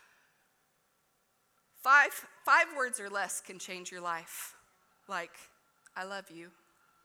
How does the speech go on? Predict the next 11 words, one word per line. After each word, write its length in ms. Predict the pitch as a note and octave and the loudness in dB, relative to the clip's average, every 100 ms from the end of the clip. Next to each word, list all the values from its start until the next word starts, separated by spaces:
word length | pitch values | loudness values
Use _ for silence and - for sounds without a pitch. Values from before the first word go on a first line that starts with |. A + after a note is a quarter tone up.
| _ _ _ _ _ _ _ - - - | _ _ _ _ _ _ _ -20 -20 -14
"It's 220 | D#4 - | -10 -8
not 260 | C#4 A3+ D#3 | -4 -6 -6
you, 300 | E3+ E3+ F#3 - - - | -12 -14 -16 -20 -20 -16
it's 220 | C4 - | -10 -8
me." 240 | D#3+ D#3 F3 _ _ - - _ _ G3+ A#3 A#3+ A#3+ B3+ B3+ - - - - - _ _ _ _ F3+ | -10 -14 -20 _ _ -20 -20 _ _ -20 -20 -20 -20 -20 -20 -20 -20 -20 -20 -20 _ _ _ _ -8
"Will 160 | E3+ | -8
you, 300 | F3+ F#3+ G#3 B3 - _ _ _ _ _ - | -8 -10 -14 -18 -20 _ _ _ _ _ -18
will 160 | E3+ | -16
you 280 | G3+ E3+ E3+ A#3 _ _ | -14 -16 -18 -20 _ _
marry 240 | G3 F#3 F#3+ | -18 -16 -16
me?" 240 | A3+ G3 | -18 -20